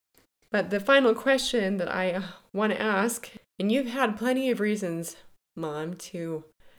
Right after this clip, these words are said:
say, "I'm outta here." Plenty of reasons to,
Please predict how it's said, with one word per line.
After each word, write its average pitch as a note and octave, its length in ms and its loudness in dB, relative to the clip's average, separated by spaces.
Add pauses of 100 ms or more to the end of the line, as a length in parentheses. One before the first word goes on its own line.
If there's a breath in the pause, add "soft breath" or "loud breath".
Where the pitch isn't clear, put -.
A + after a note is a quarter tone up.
(180 soft breath)
say, G3 380 0
"I'm G#3 240 0
outta F#3 180 0
here." D3+ 400 -6 (760)
Plenty G#3+ 180 0
of G3+ 100 -2
reasons F#3 380 0
to, D#3 280 -10